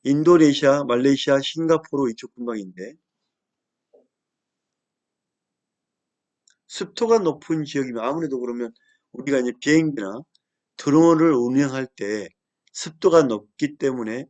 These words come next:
이런 부분을 좀 참고해야 되겠죠? 이 동네는 일 년 내내 습도가 높다.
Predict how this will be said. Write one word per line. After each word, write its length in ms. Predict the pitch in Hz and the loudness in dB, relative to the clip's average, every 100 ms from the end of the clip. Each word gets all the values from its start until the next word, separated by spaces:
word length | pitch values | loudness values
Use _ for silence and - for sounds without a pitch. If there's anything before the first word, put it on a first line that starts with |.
| _ | _
이런 280 | 123 139 135 | -2 -2 -2
부분을 340 | 127 120 117 | -6 -8 -8
좀 180 | 113 110 | -8 -12
참고해야 340 | - 160 156 | -10 -4 -2
되겠죠? 440 | 139 110 101 160 190 _ _ _ _ _ _ _ _ _ _ _ _ _ _ _ _ _ _ _ _ _ _ _ _ - | -2 -4 -6 -8 -10 _ _ _ _ _ _ _ _ _ _ _ _ _ _ _ _ _ _ _ _ _ _ _ _ -4
이 100 | 147 | 2
동네는 400 | 180 180 175 165 | 4 6 4 4
일 200 | 135 156 | 4 4
년 200 | 170 156 | 2 2
내내 220 | 143 147 | 0 -2
습도가 360 | - _ 170 139 | -4 _ 0 0
높다. 340 | 107 - - | -2 -14 -20